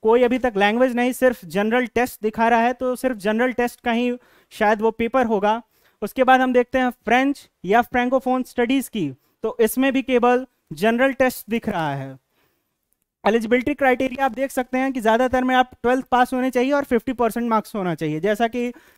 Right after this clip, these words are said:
और भी अदर यूनिवर्सिटीज में है। उसके बाद हम देखते हैं स्पेनिश and लैटिन अमेरिकन स्टडीज की, इसमें भी केवल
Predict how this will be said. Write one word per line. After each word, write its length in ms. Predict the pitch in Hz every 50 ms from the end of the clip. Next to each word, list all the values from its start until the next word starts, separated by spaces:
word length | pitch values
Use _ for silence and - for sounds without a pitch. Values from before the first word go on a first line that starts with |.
| _ _ _ -
और 200 | 220 214 233 226
भी 100 | 220 247
अदर 220 | 240 233 226 220 220
यूनिवर्सिटीज 500 | 226 214 202 190 - - 202 180 151 156
में 100 | 147 143
है। 140 | 139 143 143 _ _ _ _ _ -
उसके 200 | 214 - - 277
बाद 180 | 277 277 262
हम 120 | 269 277 269
देखते 260 | 262 262 254 - 285
हैं 300 | 262 262 269 269 277 269 - _ _ _ - 214
स्पेनिश 640 | 202 - - - 262 254 269 277 285 285 - - - -
and 240 | 220 233 247 247 233
लैटिन 300 | 240 254 254 262 269 269
अमेरिकन 360 | 269 254 254 240 - 247 233
स्टडीज 380 | - - 226 214 226 214 190 -
की, 220 | - 170 147 - - -
इसमें 320 | 196 196 - 240 254 262
भी 160 | 247 269 277 269
केवल 480 | - - 226 233 233 240 254 262 247